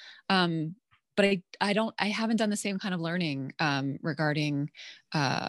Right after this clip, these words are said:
regarding the oppression of, of Native Americans as I have done around the oppression of people of African heritage in this,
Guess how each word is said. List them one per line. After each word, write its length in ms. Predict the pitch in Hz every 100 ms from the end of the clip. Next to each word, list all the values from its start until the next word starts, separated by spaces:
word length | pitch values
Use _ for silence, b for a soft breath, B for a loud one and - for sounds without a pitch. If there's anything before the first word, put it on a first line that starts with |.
| -
regarding 340 | - 175 160 156
the 80 | 156
oppression 360 | 143 - 160
of, 240 | 143 143 - B B B -
of 280 | 147 139 - -
Native 220 | 156 151
Americans 400 | 135 147 151 139
as 180 | - 143
I 80 | 127
have 140 | 151
done 380 | 147 127 - - -
around 500 | 139 - 135 143 147
the 80 | 139
oppression 320 | 139 151 151
of 260 | 135 135 -
people 240 | - 151
of 40 | 147
African 300 | 135 - 151
heritage 460 | 156 143 135 -
in 360 | - - - 170 -
this, 200 | -